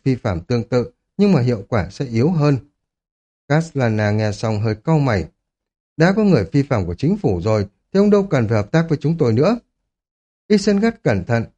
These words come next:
đeo vật phong ấn hai không tám một lên, thành khẩn nói. Vì tôi không muốn đánh động sứ đồ dục vọng quá sớm, có một khu vực vô hiệu hóa năng lực ở gần đây. Nếu mục tiêu thực sự ở quanh đây,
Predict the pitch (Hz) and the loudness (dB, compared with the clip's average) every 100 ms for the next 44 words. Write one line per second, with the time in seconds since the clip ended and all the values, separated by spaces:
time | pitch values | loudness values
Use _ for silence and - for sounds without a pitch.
0 | - 131 120 107 - - 113 101 123 160 | -4 0 0 -2 -4 -2 -2 0 -2 0
1 | 120 107 117 98 98 165 139 - 113 120 | -2 -2 -4 -2 -2 -2 -2 -2 -2 -2
2 | 98 _ - 104 87 92 73 92 180 233 | -4 _ -6 -4 -4 -6 -4 -2 -2 -4
3 | _ _ _ _ _ _ _ 135 127 135 | _ _ _ _ _ _ _ 0 2 2
4 | 123 120 135 117 131 135 196 165 - - | 0 0 -2 0 0 0 0 0 -2 -4
5 | 196 143 85 95 95 107 110 - 110 160 | 0 0 0 -4 -4 -4 -6 -6 -6 -4
6 | - 120 254 - _ _ - 226 160 - | -2 0 -2 -6 _ _ 0 2 2 2
7 | 151 131 120 - 123 127 131 104 98 113 | 0 2 -2 -2 0 2 0 0 -4 -2
8 | 160 135 117 - 87 95 82 113 120 - | -2 0 -2 -2 -4 -2 0 -2 -2 -6
9 | _ _ _ 180 220 165 - 185 185 160 | _ _ _ 2 4 4 2 0 0 -2
10 | 113 131 98 - 117 113 120 113 | -4 -4 -6 -2 -2 0 0 0